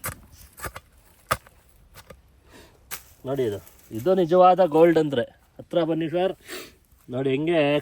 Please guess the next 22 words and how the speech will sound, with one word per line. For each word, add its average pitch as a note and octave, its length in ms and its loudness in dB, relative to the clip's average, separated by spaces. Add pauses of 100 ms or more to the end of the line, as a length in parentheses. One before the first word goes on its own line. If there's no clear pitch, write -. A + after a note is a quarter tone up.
ಕಪ್ಪುಗೆ E3 520 0
ಎಷ್ಟು - 260 -6
ಚೆನ್ನಾಗಿದೆ. D3 480 -2 (1300)
ಇದರಲ್ಲಿ E3+ 480 2 (200)
ಇದು F3 160 0 (180)
ಹಂಡ್ರೆಡ್ F3 460 -2
ಪರ್ಸೆಂಟ್ G3+ 480 0
ಪ್ಯೂರ್ F#3+ 320 4 (100)
ಕಾರ್ಬನ್. F3+ 540 4 (720)
ಇದು C#3+ 100 -2 (140)
ನಿಮಗೆ E3+ 260 0 (120)
ಒಂದು D#3+ 140 -2 (100)
ಲಕ್ಷ D3+ 160 -8 (140)
ಕೊಟ್ಟರು E3+ 240 -2 (120)
ಸಿಗಲ್ಲ. D#3 320 -2 (500)
ನೀವು D#3 260 -2 (260)
ಏನು F3 140 0 (120)
ದನದ್ದು D#3+ 420 2 (2000)
ಗೊಬ್ಬರ C3+ 260 0 (120)
ತಂದು E3 240 0 (120)
ಹಾಕಿದ್ವಿ D#3 480 -2
ನಾವು, D3 200 0